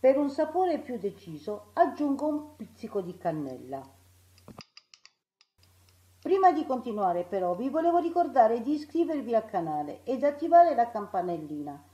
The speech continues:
così da ricevere le notifiche per rimanere sempre aggiornati. Ma adesso torniamo alla marmellata.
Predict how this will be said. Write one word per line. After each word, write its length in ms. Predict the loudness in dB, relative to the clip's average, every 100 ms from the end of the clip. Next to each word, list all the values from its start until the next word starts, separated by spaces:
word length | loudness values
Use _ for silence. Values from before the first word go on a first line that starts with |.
| _ _ _ _
così 380 | -4 0 0
da 120 | 2 0
ricevere 520 | -2 -4 -4 -2 -2
le 160 | -2
notifiche 720 | -2 -6 -8 -12 -12 -12 -14 -10
per 120 | -8
rimanere 520 | -6 -2 0 0 0
sempre 440 | -4 0 0 2 -2
aggiornati. 680 | -2 -8 -8 -8 -8 -12 -18 _ _ _ _ _ -20 -20 _ _ _ _ _ -20 -20 -20 _ _ _ _ _ _ _ _ _ _ _ _ _ _ -2
Ma 180 | 4
adesso 400 | 4 6 2 0
torniamo 640 | 0 0 4 6 6 4 4
alla 240 | 2 4
marmellata. 800 | 4 0 -2 -4 -6 -8 -12 -18